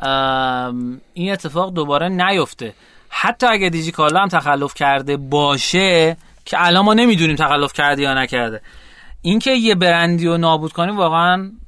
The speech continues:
خوب نیست. یعنی نابود که حداقل، اه، لکه دارش بکنیم، <laughs> نمی‌دونم، هر چیزی شبیه این. خب، اه، این خبرایی بودش که من الان داشتم. سهراب جان، شما چه خبری داری؟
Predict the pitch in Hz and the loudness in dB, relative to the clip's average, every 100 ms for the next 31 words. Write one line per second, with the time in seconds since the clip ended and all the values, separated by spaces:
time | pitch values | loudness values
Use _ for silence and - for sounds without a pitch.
0 | - - - - - - 147 151 160 151 | -20 -20 -20 -20 -18 -12 -12 -8 -6 -6
1 | - 123 131 131 156 180 147 143 139 160 | -8 -6 -4 -4 -2 0 2 2 2 2
2 | 165 135 - - - - 120 117 113 113 | 2 0 -8 -20 -18 -14 -10 -8 -8 -8
3 | 110 107 - - - - - - - 131 | -10 -12 -16 -20 -18 -20 -20 -20 -16 -4
4 | 123 - - 131 147 143 120 - - 139 | -4 -2 -6 0 0 0 -4 -10 -8 -6
5 | 131 160 147 175 143 135 120 117 131 131 | -2 -4 -2 -4 -4 -8 -10 -10 -12 -12
6 | - 139 139 127 117 123 123 - - - | -12 -14 -12 -10 -10 -12 -14 -18 -20 -20
7 | - - - - 294 285 247 220 214 208 | -20 -20 -18 0 0 4 4 4 6 6
8 | 202 190 - - - 226 294 285 - 208 | 4 2 -4 -16 -4 0 0 0 -2 0
9 | 202 196 196 240 285 285 285 262 - 262 | 2 4 4 2 0 -4 -4 -6 0 2
10 | 262 247 240 247 175 175 175 165 - 139 | 4 4 2 2 2 2 2 0 0 -6
11 | - 202 240 240 247 240 202 196 220 - | -2 0 0 0 -2 -2 -2 -2 -2 -4
12 | 220 208 196 190 190 180 185 | -2 2 2 2 0 -2 -4